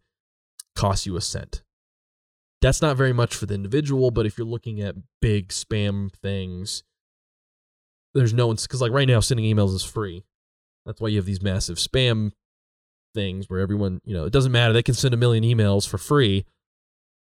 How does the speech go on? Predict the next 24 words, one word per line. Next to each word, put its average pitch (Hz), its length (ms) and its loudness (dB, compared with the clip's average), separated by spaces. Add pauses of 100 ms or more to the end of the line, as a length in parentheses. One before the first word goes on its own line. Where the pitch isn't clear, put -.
(640)
And 110 120 2
if - 280 -4 (360)
a 110 60 0
handful 107 360 2
of 101 60 0
people 101 380 2 (440)
fall 123 200 4
for 92 220 0
it, 87 40 -4
they 104 120 -2
made 92 160 -2
money. 80 320 -4 (360)
Whereas 113 520 2 (640)
if 131 160 2 (140)
sending 123 340 2
a 113 40 2
million 110 280 4
emails 104 340 2
costs 101 280 0
them 101 140 0
a - 20 2
hundred 101 200 2
thousand 90 240 0
dollars, 101 640 2